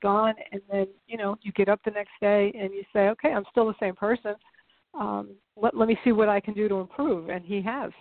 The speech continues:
So we hope to see more crushing, uh, <laughs> and, uh, you know, we're, we're very excited. He's excited. Uh, it's always better to be active. He likes to be active,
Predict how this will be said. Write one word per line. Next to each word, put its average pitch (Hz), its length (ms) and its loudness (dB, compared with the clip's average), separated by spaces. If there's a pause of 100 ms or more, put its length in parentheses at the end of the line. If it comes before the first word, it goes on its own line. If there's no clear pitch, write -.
(160)
So 196 260 -6 (440)
we 214 100 4
hope 220 160 4
to 190 160 -10
see 226 180 0 (220)
more 214 140 0
crushing, 277 480 -2 (500)
uh, 220 200 -6 (420)
<laughs> - 800 -10
and, 208 320 0
uh, 214 260 -4 (420)
you 254 120 -8
know, 202 160 -4
we're, 208 160 2
we're 220 180 0
very 208 260 0
excited. 202 440 0
He's 196 200 -4
excited. 196 640 0
Uh, - 280 -4 (580)
it's 233 100 2
always 254 240 0
better 220 240 2
to 208 60 -8
be 196 160 -6
active. 196 440 -6
He 214 80 -14
likes 190 300 -6
to - 80 -18
be 190 140 -6
active, 185 340 -6